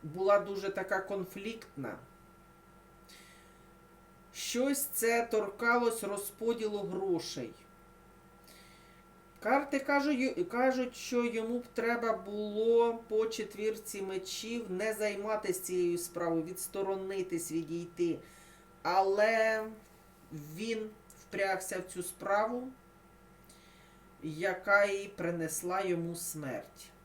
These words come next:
Замовник — це жінка,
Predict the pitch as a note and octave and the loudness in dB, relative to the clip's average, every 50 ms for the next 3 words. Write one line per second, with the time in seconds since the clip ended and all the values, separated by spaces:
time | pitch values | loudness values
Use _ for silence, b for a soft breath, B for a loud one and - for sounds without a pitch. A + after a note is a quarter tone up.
0 | - - - - - - - - - - - B B B B B B B B B | -20 -20 -20 -20 -20 -20 -20 -20 -20 -20 -20 B B B B B B B B B
1 | B B - D#3+ F3+ A3 A3+ A#3 B3+ D4 E4+ F4+ E4 C4 A3+ G#3+ - - - - | B B -10 -4 0 0 2 2 2 2 4 4 4 2 2 0 -2 -4 -4 0
2 | A3+ A#3 A3+ - D#3+ E3 D#3+ E3 E3 D#3 D#3 D#3 - - G3+ G3 G#3 | 0 0 0 -2 -4 -4 -2 -2 -2 -4 -4 -8 -6 -4 -4 -2 -2